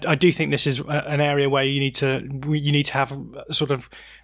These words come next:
more clarity on it. And I think what, what we've done with talking about Rodrigo's pressing is that we've gone through and watched all of his pressing actions from a game, and based on the eye test have made, have made those, um, mo-, those qualified comments. So y-, it's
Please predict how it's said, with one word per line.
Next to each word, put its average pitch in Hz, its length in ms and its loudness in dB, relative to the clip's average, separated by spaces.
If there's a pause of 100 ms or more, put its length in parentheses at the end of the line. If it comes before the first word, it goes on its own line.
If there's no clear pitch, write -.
(120)
more 147 200 6
clarity 143 460 2
on 143 120 4
it. - 20 4
And 143 100 2
I 139 60 0
think 147 260 0
what, 147 260 2
what 156 260 4
we've 151 260 2
done 139 240 2
with 135 340 -2 (800)
talking 147 240 2
about 135 180 2
Rodrigo's 135 440 0
pressing 139 340 0
is 127 140 -4
that 139 80 -6
we've 139 120 -2
gone 139 200 2
through 139 180 0
and 135 80 -2
watched 143 300 2
all 139 120 4
of 127 80 0
his 131 140 -2
pressing 143 380 0
actions 127 360 -4
from 127 140 -6
a 123 60 -2
game, 131 400 -2 (360)
and 135 160 0
based 143 280 0
on 131 80 0
the 135 100 0
eye 139 140 2
test 135 340 -4
have 131 80 -8
made, 131 320 -2 (100)
have 135 200 -4
made 131 200 0
those, 127 400 0
um, 123 280 -4 (120)
mo-, 131 680 -2
those 127 200 2
qualified - 520 -2
comments. 139 420 -2
So 131 240 0 (400)
y-, 123 140 -8 (280)
it's - 280 4